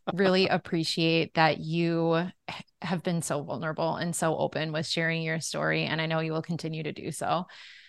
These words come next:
Speaker 2: If you have one biggest takeaway,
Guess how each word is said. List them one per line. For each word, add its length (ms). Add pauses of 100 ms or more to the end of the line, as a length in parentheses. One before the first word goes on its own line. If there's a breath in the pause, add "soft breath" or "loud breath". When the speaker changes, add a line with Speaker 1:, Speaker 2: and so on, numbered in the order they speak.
(680 loud breath)
Speaker 2:
If 400
you 420
have 340
one 360
biggest 380
takeaway, 580